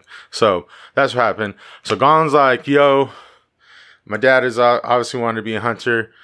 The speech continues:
Uh, he wanted it so bad that he was willing to leave his kid." He's like, "That must have been,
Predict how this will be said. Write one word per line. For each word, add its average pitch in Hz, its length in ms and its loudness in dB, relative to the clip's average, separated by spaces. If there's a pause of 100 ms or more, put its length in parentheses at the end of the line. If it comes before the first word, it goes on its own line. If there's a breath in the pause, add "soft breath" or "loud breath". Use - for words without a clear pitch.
(320 soft breath)
Uh, 95 240 0
he 110 140 -4
wanted 123 280 2
it 117 100 0
so 139 280 2
bad 131 240 2
that 123 120 2
he 127 80 0
was 123 140 2
willing 127 260 0
to 123 80 -4
leave 117 200 -4
his 104 140 -4
kid." 127 340 2
He's 117 160 -2
like, 104 240 0
"That 117 160 2
must 117 220 -2
have 110 80 -10
been, 113 380 -2